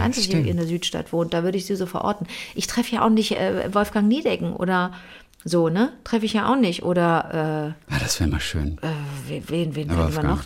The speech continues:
Speaker 1: Wer ist denn noch ein,
Speaker 2: Hugo Egon
Speaker 1: äh,
Speaker 2: Balder zum
Speaker 1: Kölner?
Speaker 2: Beispiel, der wohnt ja auch in
Speaker 1: Hugo Egon Balder, der lebt im Leben nicht in Köln. Glaubst du, der lebt, der lebt
Speaker 2: Ja.
Speaker 1: doch auf irgendeiner Insel und
Speaker 2: Ach so,
Speaker 1: brät in
Speaker 2: ja,
Speaker 1: der
Speaker 2: aber
Speaker 1: Sonne.
Speaker 2: eigentlich ist er in Köln zu Hause auch.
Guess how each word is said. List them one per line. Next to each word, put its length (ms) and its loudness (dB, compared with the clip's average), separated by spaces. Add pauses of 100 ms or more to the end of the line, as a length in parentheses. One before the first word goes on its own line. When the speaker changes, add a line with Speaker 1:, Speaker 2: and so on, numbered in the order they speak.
(140)
Speaker 1:
Wer 160 -4
ist 140 -4
denn 80 2
noch 160 0
ein, 320 0 (100)
Speaker 2:
Hugo 220 6
Egon 220 6
Speaker 1:
äh, 20 6
Speaker 2:
Balder 260 4
zum 120 2
Speaker 1:
Kölner? 120 4
Speaker 2:
Beispiel, 200 0
der 120 -2
wohnt 160 0
ja 80 -2
auch 160 -6
in 160 -4
Speaker 1:
Hugo 180 4
Egon 280 4
Balder, 300 4
der 120 0
lebt 220 0
im 160 2
Leben 340 4
nicht 220 -4
in 100 -6
Köln. 320 -4
Glaubst 240 -6
du, 60 0
der 120 -2
lebt, 120 -10
der 80 -2
lebt 140 -2
Speaker 2:
Ja. 40 4
Speaker 1:
doch 80 0
auf 80 0
irgendeiner 300 -2
Insel 300 2
und 280 -4 (320)
Speaker 2:
Ach 140 2
so, 100 2
Speaker 1:
brät 140 6
in 60 6
Speaker 2:
ja, 100 6
Speaker 1:
der 80 6
Speaker 2:
aber 20 4
Speaker 1:
Sonne. 400 2
Speaker 2:
eigentlich 300 2
ist 120 -2
er 60 0
in 60 0
Köln 240 2
zu 180 -2
Hause 200 -4
auch. 140 -8